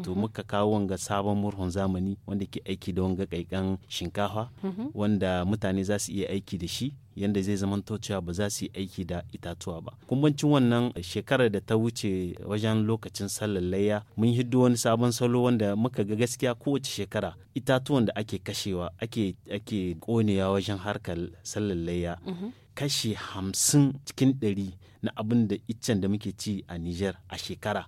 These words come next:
Speaker 1: wannan rana ɗaya ka-, kaɗai ake
Speaker 2: Ake
Speaker 1: gama da
Speaker 2: bambace
Speaker 1: shi.
Speaker 2: su. Mhm.
Speaker 1: To muka ga kuma shi addini bai sa mana dole ba a ce sai mun yi aiki da, da ice,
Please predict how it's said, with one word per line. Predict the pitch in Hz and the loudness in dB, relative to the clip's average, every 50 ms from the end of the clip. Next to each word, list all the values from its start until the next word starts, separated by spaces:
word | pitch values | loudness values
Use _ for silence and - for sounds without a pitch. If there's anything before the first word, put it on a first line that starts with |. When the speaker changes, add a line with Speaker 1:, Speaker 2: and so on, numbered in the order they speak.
| - - | -8 -2
Speaker 1:
wannan | 107 110 104 98 95 95 | 0 2 2 2 2 0
rana | 98 98 98 101 104 98 | 0 0 0 0 -2 -2
ɗaya | - - 92 92 - | -4 -8 -10 -10 -4
ka-, | - 104 101 - - | -4 -4 -4 -4 -6
kaɗai | - 101 95 78 98 - | -12 -10 -8 -8 -8 -8
ake | 196 | -8
Speaker 2:
Ake | - 175 185 | -6 -4 -4
Speaker 1:
gama | 175 175 175 | -2 -2 -2
da | 165 165 | -4 -4
Speaker 2:
bambace | 170 156 - 170 | -6 -8 -6 -8
Speaker 1:
shi. | 160 165 | -8 -10
Speaker 2:
su. | - - - - - - - - | -10 -14 -16 -18 -18 -20 -12 -10
Mhm. | 185 175 | -8 -2
Speaker 1:
To | - 104 | 0 2
muka | 110 143 143 - 139 | 2 2 2 2 2
ga | 123 135 135 | 2 2 0
kuma | 139 143 139 139 139 139 - 139 - - | 0 2 2 2 2 2 0 -4 -8 -10
shi | - - 151 160 - - | -6 -4 -2 -4 -2 -4
addini | 104 101 101 117 127 123 120 110 | -6 -4 2 6 6 8 8 6
bai | 92 98 98 | 4 2 -2
sa | - - 123 113 | 0 2 2 2
mana | 110 117 113 104 | 4 4 2 0
dole | 87 87 113 117 120 110 98 85 | 2 6 8 8 8 8 6 4
ba | 85 82 - - - | 2 -4 -6 -12 -18
a | - - | -14 -10
ce | - 110 101 | -6 -6 -4
sai | - - 104 | -2 0 2
mun | 98 101 101 101 101 104 | 2 4 4 4 6 6
yi | 104 104 101 101 98 - - - - - | 6 4 4 2 0 -2 -10 -20 -6 -2
aiki | 110 104 104 - 110 101 85 - | -2 -2 -2 -2 -2 -2 -2 -2
da, | 90 80 80 78 76 | -4 -6 -4 -6 -6
da | 76 - - | -8 -8 -8
ice, | 123 - - - 101 90 | -8 -8 -6 -6 -8 -8